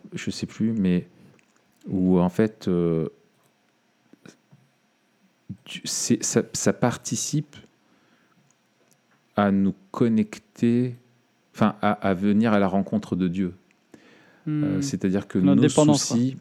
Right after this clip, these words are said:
Speaker 2: quoi.
Speaker 1: voilà, participent à ça, et c'est quelque chose que tu vois dans le, c'est tellement massif dans la Bible que souvent on passe à côté, c'est la lamentation. Euh, quand j'ai fait mon,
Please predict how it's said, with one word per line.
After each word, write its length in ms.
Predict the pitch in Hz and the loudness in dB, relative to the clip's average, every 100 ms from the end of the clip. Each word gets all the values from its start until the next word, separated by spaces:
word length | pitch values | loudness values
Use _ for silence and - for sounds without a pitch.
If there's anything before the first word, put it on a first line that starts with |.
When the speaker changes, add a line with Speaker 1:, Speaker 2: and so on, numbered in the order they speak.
| - | -12
Speaker 2:
quoi. 100 | 92 | 0
Speaker 1:
voilà, 240 | 98 98 | 2 2
participent 760 | - - 104 - 110 - 113 104 | 0 -2 -4 -2 -8 -6 -4 -2
à 80 | 92 | -2
ça, 420 | - 117 123 - _ - - _ _ | 0 -2 -2 -8 _ -20 -20 _ _
et 60 | 120 | -4
c'est 140 | 101 | -2
quelque 140 | 95 - | -2 0
chose 160 | 113 | -2
que 100 | - | -4
tu 180 | - - | -10 -4
vois 180 | 90 101 | 0 0
dans 180 | 92 87 | 0 0
le, 180 | 82 - 98 | -2 -4 -6
c'est 260 | - 101 - | -6 -8 0
tellement 360 | 123 123 117 | 0 2 2
massif 440 | 101 113 113 - 110 | 2 2 -2 -4 0
dans 120 | 98 | 2
la 100 | 92 | 2
Bible 220 | 104 104 | -2 -6
que 100 | 90 | -8
souvent 280 | - 98 98 | -6 -2 -2
on 40 | |
passe 220 | 90 85 | -2 -4
à 40 | 85 | -4
côté, 280 | 90 - 135 | -4 -2 -4
c'est 220 | - 85 | -4 -2
la 120 | 82 | 0
lamentation. 680 | 85 87 90 87 95 - - - _ _ _ _ _ _ _ _ _ _ - _ - 101 | 0 0 -2 -2 -4 -6 -10 -16 _ _ _ _ _ _ _ _ _ _ -20 _ -8 -4
Euh, 300 | 92 87 85 | 0 0 -2
quand 180 | 104 | -2
j'ai 140 | 92 95 | 0 0
fait 160 | - | 0
mon, 200 | 110 90 | 0 0